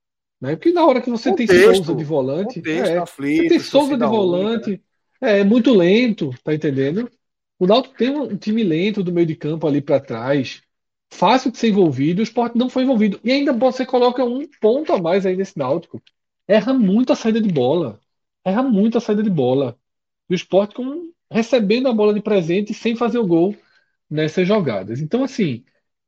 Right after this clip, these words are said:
Speaker 1: até aqui não tinha cobrado caro. Na verdade, sequer havia sido cobrado, né, do Sport essa, essa falta de imposição. Essa, essa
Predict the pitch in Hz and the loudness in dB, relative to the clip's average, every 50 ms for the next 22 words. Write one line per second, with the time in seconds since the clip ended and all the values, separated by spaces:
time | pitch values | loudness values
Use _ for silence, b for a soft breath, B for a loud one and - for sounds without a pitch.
0 | _ _ _ _ _ _ _ _ _ _ _ _ _ _ _ _ _ _ _ _ | _ _ _ _ _ _ _ _ _ _ _ _ _ _ _ _ _ _ _ _
1 | _ _ _ _ _ _ _ _ _ _ _ - - 254 247 - 320 320 294 294 | _ _ _ _ _ _ _ _ _ _ _ -2 -2 0 2 4 4 4 4 4
2 | - - 285 285 294 294 226 - 285 269 - 269 247 240 247 254 262 - - 220 | 2 -6 -6 -4 -4 -6 -6 -6 -8 -6 -4 -4 -2 -2 -2 -2 -4 -4 -2 -2
3 | 170 139 123 113 113 110 _ _ _ _ _ _ _ _ _ _ _ _ _ _ | -2 -2 -2 -6 -10 -16 _ _ _ _ _ _ _ _ _ _ _ _ _ _
4 | _ - 147 143 - 156 185 190 196 190 170 190 208 202 - 277 233 - 233 247 | _ -16 -14 -10 -4 0 2 4 4 4 4 4 2 2 -2 -6 -4 -2 -2 -2
5 | 226 240 240 - - 233 240 - - 330 302 247 196 165 147 135 117 120 120 120 | -2 -4 -6 -6 -6 -8 -8 -6 -4 -4 -2 0 2 2 0 0 -2 -6 -10 -8
6 | 131 139 147 151 - - - 135 127 131 131 131 - 185 185 _ _ _ _ _ | -6 -4 -4 -6 -6 -6 -6 -4 -4 -4 -4 -6 -8 -10 -10 _ _ _ _ _
7 | _ _ _ _ _ _ - - 139 143 143 - - - 160 160 160 156 143 139 | _ _ _ _ _ _ -6 -2 -2 -2 -2 -2 -2 2 4 4 4 4 2 0
8 | _ _ _ - - 135 127 - - 156 - - - 185 170 185 208 196 - 214 | _ _ _ -14 -12 -12 -10 -8 -8 -8 -8 -4 0 2 2 2 2 0 -4 -4
9 | 185 202 196 175 - 214 208 190 196 185 - - - - 156 143 127 117 113 113 | -4 -4 -6 -4 -4 -4 -4 -2 -4 -8 -10 -14 -10 -8 -8 -8 -8 -10 -14 -18
10 | _ _ _ _ _ _ _ _ _ _ _ _ _ _ _ _ _ _ _ _ | _ _ _ _ _ _ _ _ _ _ _ _ _ _ _ _ _ _ _ _
11 | _ _ _ _ _ _ _ _ - 143 151 151 - - 190 165 143 - - - | _ _ _ _ _ _ _ _ -2 -2 -2 0 2 0 0 0 0 -2 -6 -12
12 | 185 - - 190 - | -8 -4 -4 -4 -4